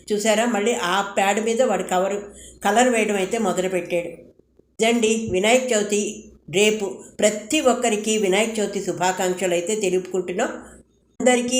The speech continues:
ఆ వినాయకుడి ఆశీస్సులు ఉండాలని కోరుకుంటున్నాను. బాగుందా మా మనవడు చేసిన వినాయకుడు? సగం వినాయకుడు అయితే పూర్తయ్యాడు. ఈరోజు తెల్లవారి లేచి దంతాలు పెట్టి చక్కగా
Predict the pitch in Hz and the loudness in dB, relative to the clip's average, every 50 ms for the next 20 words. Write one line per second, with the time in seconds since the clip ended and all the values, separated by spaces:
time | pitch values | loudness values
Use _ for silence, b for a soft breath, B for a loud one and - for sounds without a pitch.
0 | 254 254 - 190 185 180 185 185 196 208 226 226 226 208 196 175 180 175 - 202 | 0 0 0 0 0 2 2 2 2 2 0 0 0 0 0 0 0 0 -2 -4
1 | 202 - 190 185 180 175 180 190 196 190 185 170 180 214 214 214 202 180 185 180 | -4 -2 -2 -2 0 0 2 2 2 2 0 0 0 -2 0 0 0 0 0 0
2 | - 190 175 170 175 175 180 180 180 - - - - - _ _ _ _ _ _ | -2 -4 -6 -4 -4 -4 -4 -4 -4 -6 -10 -16 -20 -20 _ _ _ _ _ _
3 | 180 190 180 185 196 208 208 196 202 240 247 233 190 180 185 185 185 196 214 208 | 0 2 2 2 2 2 2 2 2 2 2 0 0 0 0 0 0 0 0 -2
4 | 214 208 196 190 - 196 185 185 180 180 180 180 185 190 185 196 208 262 349 - | -2 -4 -4 -4 -2 -2 -2 -2 0 0 0 0 0 0 -2 -2 -2 -2 -2 -4
5 | B B B B B - - 190 180 226 233 220 226 233 247 262 254 285 240 226 | B B B B B -2 0 0 2 2 0 2 2 4 4 4 4 2 0 0
6 | 208 214 240 233 - 214 208 202 202 208 208 202 190 190 190 240 320 - - - | 2 2 0 0 0 -2 -2 -2 -2 0 0 0 0 0 0 -2 -2 -4 -6 -12
7 | - - - 165 180 185 185 190 214 226 233 233 247 240 214 190 180 190 196 208 | -16 -18 -8 -4 0 2 2 4 4 2 2 0 0 0 0 0 2 2 4 4
8 | 214 202 190 185 185 185 180 185 262 302 339 - B B B B B B 170 185 | 4 2 2 0 0 0 0 -2 -2 -4 -4 -4 B B B B B B 0 2
9 | 190 196 190 - 226 220 214 208 214 190 185 - - 240 254 240 - 175 - - | 2 2 2 2 2 2 2 0 -2 -2 -4 -4 -4 -4 -4 -2 -4 -6 -4 -2
10 | 180 180 226 | -2 -2 -2